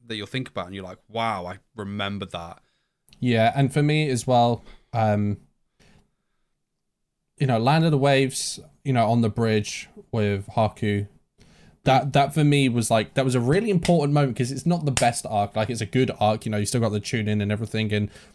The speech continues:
Speaker 2: the retrieval arc and stuff, but that was the moment when I was like, "This series has just,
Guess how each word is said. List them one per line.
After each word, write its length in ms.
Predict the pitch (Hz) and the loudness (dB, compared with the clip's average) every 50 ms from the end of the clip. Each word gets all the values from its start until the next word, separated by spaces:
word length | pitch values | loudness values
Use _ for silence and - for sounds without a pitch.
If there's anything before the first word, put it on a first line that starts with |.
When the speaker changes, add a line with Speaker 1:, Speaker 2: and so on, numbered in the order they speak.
| _ - | _ -6
Speaker 2:
the 60 | 110 | -4
retrieval 460 | 107 - - - 131 120 113 110 113 | -4 -4 -2 0 0 2 2 4 4
arc 180 | 104 107 104 - | 2 2 2 0
and 80 | 113 | -2
stuff, 200 | - - 107 104 - | -2 -2 -2 -2 -2
but 200 | - 104 - - - - - - | -2 -2 -2 -4 -10 -20 -4 0
that 160 | 135 143 143 | 0 2 2
was 120 | 156 139 | 2 2
the 80 | 131 135 | 2 2
moment 260 | 135 131 131 127 123 | 2 2 2 0 0
when 100 | 120 110 | 0 0
I 60 | 107 | 0
was 140 | 107 107 107 | 0 0 0
like, 160 | 113 107 101 101 113 110 110 | 0 -2 -2 -4 -6 -4 -2
"This 200 | 127 139 139 139 | 0 0 0 0
series 400 | - 143 135 120 113 110 104 - | -2 0 0 0 0 -2 -2 -4
has 120 | 113 104 98 | -6 -8 -6
just, 360 | - - 113 98 - - - | -6 -4 -4 -4 -4 -8 -12